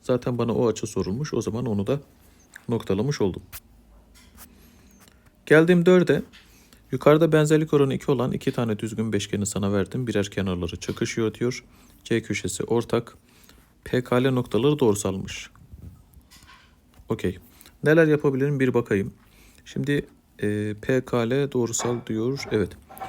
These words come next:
E, iç açı ölçüsü yüz sekiz. İç açı ölçüsü yüz sekiz. Şurası yetmiş iki kalacak haliyle. Şurası yüz sekiz. Şimdi bu C ve K'daki şu iki açının yüz sekize yetmiş iki oluşu, yani ikisinin toplamının yüz seksen oluşu bana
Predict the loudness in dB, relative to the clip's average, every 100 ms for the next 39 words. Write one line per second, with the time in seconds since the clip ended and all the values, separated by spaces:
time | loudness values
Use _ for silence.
0 | -16 -20 -8 -4 -2 -2 0 2 0 -2
1 | -4 -4 -2 -8 -8 -16 -18 -20 -12 -12
2 | -4 -4 -2 -4 -4 -6 -4 -4 -6 -8
3 | -8 -10 -18 _ -20 _ -20 _ -12 -4
4 | -4 -2 -4 -4 -6 -6 -8 -6 -6 -6
5 | -8 -6 -6 -4 -6 -4 -6 -4 -8 -10
6 | -14 -16 -20 _ -20 -20 -20 -18 -8 0
7 | 0 0 2 2 2 0 -2 0 -2 -6
8 | _ _ -20 -4 -2 -2 -4 -6 -4 -4
9 | -2 -4 -2 -4 -4 -6 -8 -6 -4 -4
10 | -4 -4 -6 -6 -2 0 0 -4 -6 -10
11 | _ _ -20 _ -6 -6 -6 -6 -4 -4
12 | -4 -4 -2 -4 -6 -10 -8 -4 -4 -2
13 | -2 -2 -4 -4 -6 -4 -4 -4